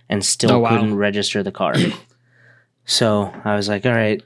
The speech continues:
Speaker 1: I'm just gonna take the morning off again. We'll go down, we'll figure this out and be done."
Speaker 2: Yeah.
Speaker 1: We go down to the D M V. I give them my papers, whatever, blah, blah, blah. They're like, "Oh, yeah, we can definitely help you out with that." I'm like, "Okay, great. I just wanna be done."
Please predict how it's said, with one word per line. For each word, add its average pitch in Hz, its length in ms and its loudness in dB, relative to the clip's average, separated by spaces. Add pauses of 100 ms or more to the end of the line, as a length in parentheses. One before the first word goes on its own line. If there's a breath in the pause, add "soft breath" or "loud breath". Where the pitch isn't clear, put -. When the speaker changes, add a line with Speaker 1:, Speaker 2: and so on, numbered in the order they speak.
Speaker 1:
I'm 107 140 -6
just 110 220 -4
gonna 110 140 -2
take 113 200 -2
the 117 80 -2
morning 113 300 0
off 110 200 -2
again. 107 420 -2
We'll 107 120 -4
go 101 140 -2
down, 98 320 0
we'll 95 120 -2
figure 98 300 -4
this 98 220 -4
out 101 200 0
and 98 120 -4
be 98 80 -4
done." 64 260 -6 (840 loud breath)
Speaker 2:
Yeah. - 160 0
Speaker 1:
We 107 60 0
go 113 100 2
down 117 240 2
to 110 40 0
the 110 120 4
D 110 180 0
M 101 180 0
V. 139 360 0 (440 loud breath)
I 101 320 -4 (140)
give 110 140 0
them 107 140 -2
my 101 160 0
papers, 117 500 -2
whatever, 107 320 0
blah, 101 180 -2
blah, 98 100 -2
blah. 127 360 0 (760 loud breath)
They're 226 120 2
like, 214 280 0 (320)
"Oh, 196 160 4
yeah, 180 320 4
we 131 140 2
can 147 140 -2
definitely 135 420 2
help 131 360 -4
you 147 60 2
out 143 140 2
with 110 120 -4
that." 104 180 0
I'm 98 100 -4
like, 117 160 -2
"Okay, 127 300 0
great. 110 460 -2
I 107 100 -2
just 104 200 -6
wanna 107 160 0
be 107 100 -2
done." 120 320 -2